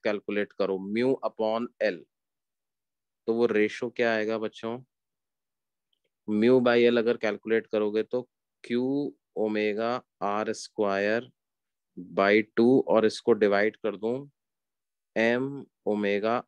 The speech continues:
R square, तो omega R square से omega R square कैंसिल हो जाएगा, तो mu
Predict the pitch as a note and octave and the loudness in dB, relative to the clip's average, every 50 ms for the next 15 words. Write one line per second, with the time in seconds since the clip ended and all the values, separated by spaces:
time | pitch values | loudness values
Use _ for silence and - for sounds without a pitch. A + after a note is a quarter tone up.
0 | - F#2+ G#2 G#2 G2 G2 - - _ G2 F#2 F2+ F2 F2+ - A#2+ - - - A2 | -6 -4 -2 -2 -2 -4 -8 -8 _ -4 -4 -4 -4 -4 -4 -4 -4 -2 -4 -2
1 | G#2+ G#2+ G#2+ G#2+ A#2+ A#2+ A#2 A2+ A2 G#2+ - - _ A2+ A2 G#2+ G#2+ G#2 - - | 0 2 2 2 2 2 0 0 -2 -4 -6 -6 _ -2 -2 -2 -2 -4 -4 -4
2 | A#2 G#2+ G#2 G#2 G2+ A2 A2 A2 G#2 - - _ A2 A2+ - - G#2 G#2 G2+ G2+ | -2 0 0 0 0 0 0 -2 -4 -6 -6 _ -4 -4 -2 -4 -6 -6 -6 -6
3 | - A2+ G#2+ G2+ G2+ G2+ G2+ G#2 G2+ A2 A#2+ B2+ - _ _ _ _ _ _ _ | -6 -4 -2 0 0 0 0 -2 -2 -4 -6 -6 -8 _ _ _ _ _ _ _
4 | _ _ _ _ _ _ _ A#2+ B2 B2 A2+ G2+ G2 G2 G#2 A2+ A#2+ C3 C#3 | _ _ _ _ _ _ _ 2 4 4 2 0 0 0 2 4 4 4 4